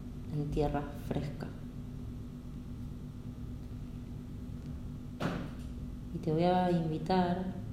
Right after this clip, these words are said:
te voy a proponer a que sin soltar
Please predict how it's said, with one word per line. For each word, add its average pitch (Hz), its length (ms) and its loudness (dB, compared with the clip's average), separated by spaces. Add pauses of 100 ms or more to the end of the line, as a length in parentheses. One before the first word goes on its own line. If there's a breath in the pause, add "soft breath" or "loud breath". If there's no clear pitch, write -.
(640)
te 156 80 0
voy 147 120 6
a 151 100 4
proponer 151 460 4
a 156 100 4
que 143 140 2
sin 170 360 6
soltar 170 800 6